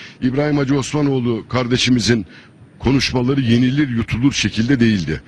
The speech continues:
Bunlara cevap verilmesi gerekirdi ama cevap veremediler. Maalesef Türk futbolunda disiplin kuruluyla, tahkimiyle, Merkez Hakem Kuruluyla, yönetimiyle, başkanıyla,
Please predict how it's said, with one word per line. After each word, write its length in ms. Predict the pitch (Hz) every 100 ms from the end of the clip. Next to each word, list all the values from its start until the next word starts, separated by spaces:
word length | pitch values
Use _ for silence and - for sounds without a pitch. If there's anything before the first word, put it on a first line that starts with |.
| - - -
Bunlara 540 | 127 139 139 160 117
cevap 380 | 95 110 151 -
verilmesi 460 | 120 110 107 - 107
gerekirdi 500 | 107 104 - 120 165
ama 220 | 139 131
cevap 300 | 98 131 147 - - -
veremediler. 680 | 78 113 131 104 85 82 78 -
Maalesef 500 | 175 160 135 131 -
Türk 180 | 143 -
futbolunda 640 | 127 120 107 98 117 135 - - - -
disiplin 400 | 107 - 135 156
kuruluyla, 440 | 139 123 117 104 92
tahkimiyle, 680 | - 117 - 123 139 113 90 - - - - - - - - -
Merkez 360 | - 101 117
Hakem 280 | 123 - 160
Kuruluyla, 420 | 143 143 135 139
yönetimiyle, 680 | 139 123 139 - 151 160 143
başkanıyla, 560 | 123 - 113 98 76